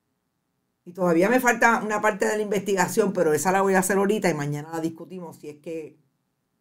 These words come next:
es lo que yo creo que puede pasar con estos personajes.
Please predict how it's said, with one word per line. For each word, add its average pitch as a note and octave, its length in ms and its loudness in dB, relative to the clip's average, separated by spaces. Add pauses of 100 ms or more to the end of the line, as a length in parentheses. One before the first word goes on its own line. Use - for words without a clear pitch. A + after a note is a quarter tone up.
(200)
es F#3+ 140 0
lo E3+ 160 4
que D#3+ 140 -6
yo F3 180 -8
creo D#3 440 2 (600)
que D#3+ 120 -8
puede E3+ 260 4
pasar - 360 0
con D3 200 -4
estos C#3+ 280 -16 (280)
personajes. B2 640 -12